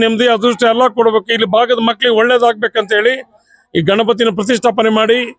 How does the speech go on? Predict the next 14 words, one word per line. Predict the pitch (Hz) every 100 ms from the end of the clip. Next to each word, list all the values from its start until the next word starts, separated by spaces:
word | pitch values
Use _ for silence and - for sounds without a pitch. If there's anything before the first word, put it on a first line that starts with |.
| 214
ಈ |
ಭಾಗದಲ್ಲಿ | 185 202 233 240 233 233 190 - _ _ 185
ಈ | 196
ಕಾರ್ಯಕ್ರಮವನ್ನು | 208 233 240 233 226
ಆಯೋಜನೆ | 214 240 233 233
ಮಾಡಿದ್ದಾರೆ. | 226 220 226 240 226 - _ _ _ - 196
ಈ | 269 226
ಭಾಗದ | 269 247 202 120 _ _ _ 180
ಎಲ್ಲಾ | 220 262 277
ನಾಯಕರುಗಳು, | 262 254 247 247 226 226 214 - -
ಎಲ್ಲಾ | 190 247
ನಾಯಕರುಗಳೆಲ್ಲ | 247 240 240 226 233 226
ಬರ್ತಾ | 214 208 233
ಇದ್ದಾರೆ. | 220 220